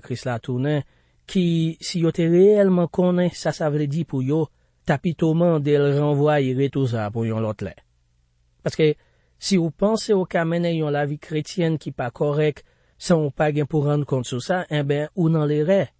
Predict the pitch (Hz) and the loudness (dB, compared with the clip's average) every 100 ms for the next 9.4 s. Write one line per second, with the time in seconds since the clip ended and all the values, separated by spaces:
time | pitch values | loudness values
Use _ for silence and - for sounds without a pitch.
0 | _ _ _ _ _ _ _ _ _ - | _ _ _ _ _ _ _ _ _ -4
1 | 127 127 131 135 151 147 135 156 165 151 | -2 0 0 0 0 -2 0 0 -2 -2
2 | 139 143 143 139 135 151 151 - _ _ | -2 0 -2 -2 -2 0 -2 -6 _ _
3 | _ _ - 123 131 131 135 143 131 - | _ _ -8 -4 -4 -2 -4 -4 -6 -2
4 | 151 143 143 139 135 131 127 - 151 165 | -2 -2 -2 0 0 -2 -6 -2 2 2
5 | 156 151 156 135 151 165 127 127 - 131 | 2 -2 -2 0 0 -2 -4 -10 -4 -2
6 | 131 - _ _ _ _ - 135 131 139 | -4 -8 _ _ _ _ -4 -2 0 -2
7 | 131 143 117 - _ _ _ _ - 135 | 0 0 -2 -8 _ _ _ _ -6 -6
8 | - 123 - 120 113 110 104 98 - 98 | -2 -4 -4 -6 -4 -6 -6 -8 -8 -8
9 | 98 - 90 85 | -8 -8 -10 -12